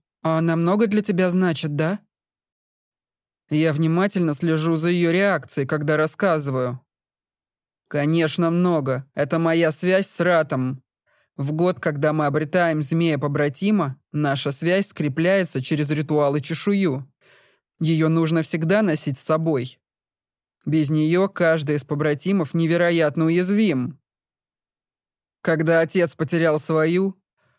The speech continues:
он умер в бою в такой ситуации, в которой с побратимом раскидал бы всех за один вздох. Вот зачем охотилась та воровка». «Вот как?» Лидия держит ремень так, словно не знает, куда его деть.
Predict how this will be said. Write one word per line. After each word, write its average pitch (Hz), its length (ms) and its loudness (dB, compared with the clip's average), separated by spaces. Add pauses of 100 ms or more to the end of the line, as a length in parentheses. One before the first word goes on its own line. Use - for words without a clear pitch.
(200)
он 160 320 0
умер 185 300 2
в 147 100 -4
бою 160 360 2
в - 80 -10
такой 165 360 0
ситуации, 165 880 -2
в - 120 -20
которой 156 480 0
с 151 100 -8
побратимом 156 920 -2
раскидал 160 640 0
бы 156 120 -2
всех 151 280 -4
за 156 180 2
один 165 260 0
вздох. 160 560 -4 (800)
Вот 156 380 0
зачем 156 460 0
охотилась 147 640 -2
та 139 180 0
воровка». 139 720 -2 (1040)
«Вот 151 420 0
как?» 175 500 -2 (800)
Лидия 160 460 2
держит 160 400 0
ремень 160 400 0
так, 185 220 -2
словно 147 360 -2
не 147 140 0
знает, 175 400 0
куда 151 240 0
его 151 200 0
деть. 160 440 -4